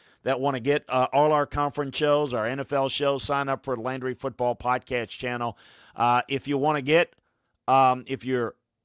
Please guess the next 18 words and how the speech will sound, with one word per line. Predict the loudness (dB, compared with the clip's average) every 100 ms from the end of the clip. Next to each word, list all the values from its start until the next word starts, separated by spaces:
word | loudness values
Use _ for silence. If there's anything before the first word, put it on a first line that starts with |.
| _ -18
watching | -6 0 2 2 -2 0
this | 0
show | 4 4 4
live, | 4 4 4
and | -2 -8
we |
hope | -8 -8 -6
you | -4 0
are | 0
at | -2 -6
twitch | -8 -6 -4
dot | -4 -4
T | -6 -6
V | -8 -8
slash | -6 -4 -6 -8
Chris | -10 -8 -8
Landry | -10 -10 -6
Football, | -4 2 4 4